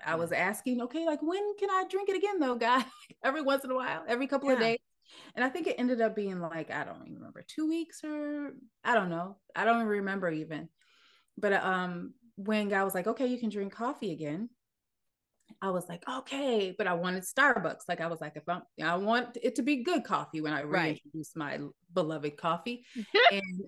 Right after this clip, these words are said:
Speaker 1: I was at the airport and
Speaker 2: Yes.
Speaker 1: I didn't know where the Starbucks was. So I was like, "Okay, I'm not gonna mess around with this beanery coffee. I'm gonna wait till I get to Starbucks."
Speaker 2: Right.
Speaker 1: And when we, I got in Detroit,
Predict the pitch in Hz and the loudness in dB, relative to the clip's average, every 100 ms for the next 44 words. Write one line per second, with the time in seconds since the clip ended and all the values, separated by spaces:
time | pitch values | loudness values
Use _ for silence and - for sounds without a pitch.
0 | - 208 240 220 226 226 - 285 285 240 | -2 4 6 6 4 4 6 6 8 4
1 | 220 247 - _ - 214 202 196 254 240 | 4 2 -6 _ 4 6 6 6 6 2
2 | 190 185 190 196 208 220 233 214 220 220 | -2 -4 -2 2 4 4 2 2 4 4
3 | 220 208 143 147 175 160 160 151 160 151 | 2 0 0 0 -2 0 -2 -4 -4 -6
4 | 143 151 180 196 214 214 202 180 175 170 | -6 0 0 2 0 0 0 -2 0 0
5 | 165 151 160 156 170 180 170 170 160 160 | -2 -2 -6 -4 -2 -2 -2 -2 -2 -4
6 | 151 143 - 151 151 156 156 151 - 147 | -6 -10 -2 0 0 -4 -6 -6 -6 -4
7 | 147 175 - 170 160 143 - - 117 - | 0 -2 0 -4 -4 -6 -8 -8 -8 -8
8 | - - - - - 196 180 208 202 - | -12 -18 -20 -20 -6 0 0 0 -2 -6
9 | - - 196 - 180 185 196 262 277 277 | -18 -6 -6 -2 -2 2 2 4 0 0
10 | 214 202 226 | 0 2 0